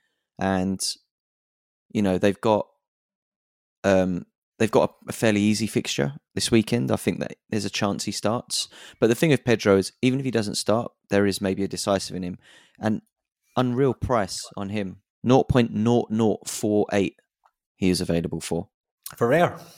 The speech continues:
Speaker 1: For, for a limited, sorry.
Speaker 2: I was gonna say that's criminal, but
Speaker 1: Yeah.
Speaker 2: aye, no, fair enough, that makes sense
Speaker 1: But
Speaker 2: for
Speaker 1: even,
Speaker 2: limited.
Speaker 1: even at a limited, you know, like, less than ten quid for Pedro, I thought was pretty, pretty decent. It's just, like,
Speaker 2: But
Speaker 1: the, another one I saw was, like, Il-,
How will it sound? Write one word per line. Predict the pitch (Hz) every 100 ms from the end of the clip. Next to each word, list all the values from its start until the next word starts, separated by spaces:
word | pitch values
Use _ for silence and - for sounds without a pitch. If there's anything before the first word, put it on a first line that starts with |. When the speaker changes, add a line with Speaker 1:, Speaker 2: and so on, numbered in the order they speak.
| - - -
Speaker 1:
For, | - 120 107
for | - - 117
a |
limited, | 120 110 - 87 -
sorry. | 98 92 -
Speaker 2:
I | 110
was | -
gonna | 120
say | 104 95
that's | 107
criminal, | - 98 110
but | 113 101 110
Speaker 1:
Yeah. | 95
Speaker 2:
aye, | 110
no, |
fair | 104 107
enough, | 92
that | 107
makes | 95 -
sense | 92
Speaker 1:
But | -
Speaker 2:
for |
Speaker 1:
even, | 160
Speaker 2:
limited. | 160 -
Speaker 1:
even | 160 147 107
at |
a | 98
limited, | 123 117 101 92
you | 95
know, | 92
like, | 92 -
less | 95 -
than | 98
ten | - 101
quid | 95 107 -
for | 95 92 - -
Pedro, | 104 92 90 95 - _ _ - -
I | -
thought | - -
was | -
pretty, | - - - -
pretty | 58
decent. | 73 85 - -
It's | 113
just, | 127 -
like, | 175 165
Speaker 2:
But | 170 - - _ _ _ _ 135
Speaker 1:
the, | -
another | 139 180 170
one | 131
I |
saw | 113 123
was, | 107 104
like, | 101 - _ _ -
Il-, | 123 123